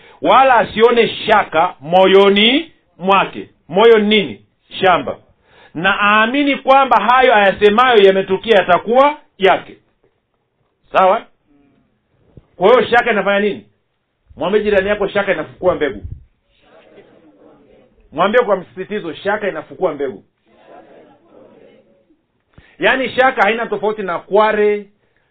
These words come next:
Eh, mkipanda mashambani, nini wa-, mandege wale wanakuja kuja, kuna mandege wanakuja kuja ku-, ama, am-,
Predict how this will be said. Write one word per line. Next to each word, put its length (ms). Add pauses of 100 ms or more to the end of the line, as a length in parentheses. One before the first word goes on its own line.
Eh, 160
mkipanda 400
mashambani, 420
nini 120
wa-, 220
mandege 440
wale 120
wanakuja 260
kuja, 240
kuna 180
mandege 300
wanakuja 240
kuja 160
ku-, 240 (840)
ama, 320
am-, 120